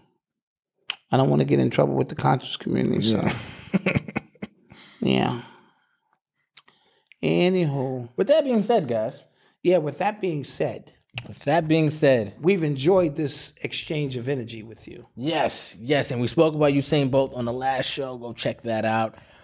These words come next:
Speaker 2: With that being said, uh, this was fun.
Speaker 1: Always fun.
Speaker 2: Always fun. Um, the Hulk will be out.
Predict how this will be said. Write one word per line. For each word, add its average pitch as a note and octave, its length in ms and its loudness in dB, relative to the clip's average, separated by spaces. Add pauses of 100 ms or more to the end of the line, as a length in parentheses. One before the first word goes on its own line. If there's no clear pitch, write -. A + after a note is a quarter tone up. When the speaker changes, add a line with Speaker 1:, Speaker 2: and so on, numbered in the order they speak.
(180)
Speaker 2:
With B2+ 100 -6
that F3 160 4
being E3 200 2
said, D3+ 360 4
uh, B2+ 460 0 (480)
this A#2+ 200 -8
was B2+ 120 -4
fun. B2+ 340 -6 (240)
Speaker 1:
Always D3+ 400 2
fun. - 200 -10
Speaker 2:
Always D3+ 500 4
fun. C3 460 0 (680)
Um, C3 460 2
the B2 260 0
Hulk D#3+ 320 0
will D#3 80 2
be D3+ 180 4
out. D3 600 2